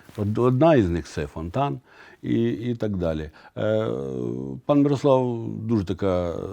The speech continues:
скрупульозна людина, він збирав всі листочки, розумієте? І так чи іначе якось це, ну, ви знаєте, і насправді ідеї, вони, е, в, е, в повітрі.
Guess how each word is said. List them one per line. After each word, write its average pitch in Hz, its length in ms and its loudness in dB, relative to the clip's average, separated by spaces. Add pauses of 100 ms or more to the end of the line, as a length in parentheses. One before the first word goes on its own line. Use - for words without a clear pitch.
(380)
скрупульозна 104 560 0
людина, 120 320 4
він 110 120 4
збирав 98 240 6
всі - 260 -6
листочки, - 520 -12 (360)
розумієте? 101 600 -2 (240)
І - 80 0
так - 200 0 (180)
чи - 440 6
іначе 165 460 8
якось 123 260 2
це, 127 340 0
ну, 226 220 2
ви 214 80 4
знаєте, 220 320 2
і 151 140 -6
насправді 143 720 2
ідеї, 156 460 2
вони, 147 440 2
е, 123 280 -6
в, 113 380 -2 (320)
е, 110 40 -4 (720)
в 92 160 -14
повітрі. 92 360 -6